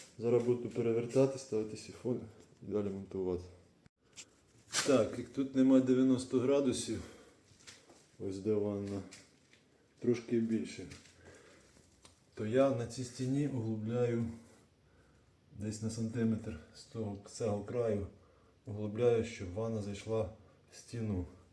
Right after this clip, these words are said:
І щоб, е, на краях прилягала ванна плотно до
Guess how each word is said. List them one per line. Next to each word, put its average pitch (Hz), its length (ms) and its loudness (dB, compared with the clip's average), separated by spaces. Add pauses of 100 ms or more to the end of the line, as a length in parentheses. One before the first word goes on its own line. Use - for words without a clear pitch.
(680)
І 113 140 -4
щоб, - 420 -4
е, 101 40 -6 (760)
на 110 120 -2
краях 127 440 6 (680)
прилягала 107 560 4
ванна 120 340 2
плотно 104 420 -4
до 98 300 -4